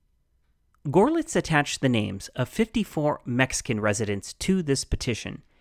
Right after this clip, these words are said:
in addition to identifying himself as one of eight American citizens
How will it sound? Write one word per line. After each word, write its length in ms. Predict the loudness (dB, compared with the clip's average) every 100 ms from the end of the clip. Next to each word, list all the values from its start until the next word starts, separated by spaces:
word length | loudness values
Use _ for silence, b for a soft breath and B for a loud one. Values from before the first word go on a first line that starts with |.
| b b b
in 120 | 4
addition 400 | 6 6 4 0
to 140 | 2
identifying 720 | 2 4 4 2 2 2 0 0
himself 680 | -4 0 4 4 4 -2 b b b
as 200 | -2 0
one 200 | 2 2
of 160 | 2 2
eight 220 | 2 2 0
American 560 | 2 4 2 0 -4
citizens 640 | -2 0 0 -2 -2 -2